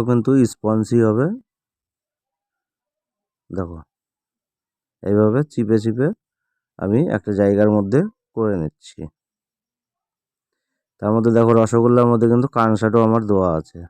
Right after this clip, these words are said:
তো কানসাটটাও কীভাবে তৈরি করব সেটাও কিন্তু দেখাবো তোমাদের। এবার এখানে কিন্তু আমি এলাচ পাউডার একটু দিয়ে দিলাম, গুঁড়ো করে আগের থেকে রেখেছিলাম, সেটা কিন্তু আমি এর মধ্যে দিয়ে দিলাম অল্প একটু।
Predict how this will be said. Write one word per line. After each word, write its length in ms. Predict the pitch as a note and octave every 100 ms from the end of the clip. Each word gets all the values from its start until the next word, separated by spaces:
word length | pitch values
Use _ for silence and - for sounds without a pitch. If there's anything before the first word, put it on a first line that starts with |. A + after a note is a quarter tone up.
| _ _ _ _ _ _ _ _ _ _ _ _ -
তো 40 | F2+
কানসাটটাও 560 | G#2+ A2 G#2+ G#2+ B2+ B2+
কীভাবে 340 | B2+ B2 B2
তৈরি 260 | A#2 B2+ B2
করব 180 | B2 C3+ D3+
সেটাও 300 | B2 A2+ A2+
কিন্তু 200 | A2 A2
দেখাবো 400 | G2+ F#2+ G2 G2 B2+
তোমাদের। 420 | G#2+ G2+ G2 B2 A3 - _ _ _ _ _ _
এবার 260 | G2+ G#2+ A#2+ D#3 _
এখানে 240 | G#2 A2 A#2
কিন্তু 200 | A#2 G#2+ A2+
আমি 140 | C3 A#2+
এলাচ 240 | G#2+ G#2+
পাউডার 340 | - G#2+ A2 A2
একটু 180 | G#2 G#2+
দিয়ে 180 | G#2 G#2+
দিলাম, 260 | G#2+ A#2+ C3
গুঁড়ো 220 | G#2 G#2 G#2
করে 200 | G#2 A2
আগের 220 | G#2 G2+ -
থেকে 180 | G#2+ G#2+
রেখেছিলাম, 540 | G#2 G#2 G#2+ A2+ D3 G3 _ _ _
সেটা 200 | _ G#2
কিন্তু 200 | G2+ G2+ G#2
আমি 140 | G#2 A#2
এর 100 | G#2
মধ্যে 280 | G#2 G#2+ A3 G#3+
দিয়ে 180 | A2+ G#2+
দিলাম 260 | F2+ D#2+ D#2+ -
অল্প 180 | F#2+ G2
একটু। 260 | - -